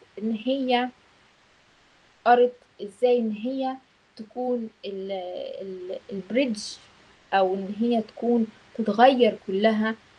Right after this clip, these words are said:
على، تكون على شبه الله ومثاله، بكونها إن هي جسد المسيح في هذا العالم،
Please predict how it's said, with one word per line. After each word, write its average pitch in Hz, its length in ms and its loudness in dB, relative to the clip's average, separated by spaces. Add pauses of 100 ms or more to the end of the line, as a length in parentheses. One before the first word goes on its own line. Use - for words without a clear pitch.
(120)
على، 214 380 2
تكون 220 420 -4
على 214 320 -4
شبه 226 340 2 (280)
الله 208 540 2
ومثاله، 240 640 -2 (560)
بكونها 226 580 2
إن 240 160 2
هي 220 640 0
جسد 214 340 0
المسيح 196 520 -8 (240)
في 202 220 -4
هذا 196 160 -4
العالم، 202 400 -2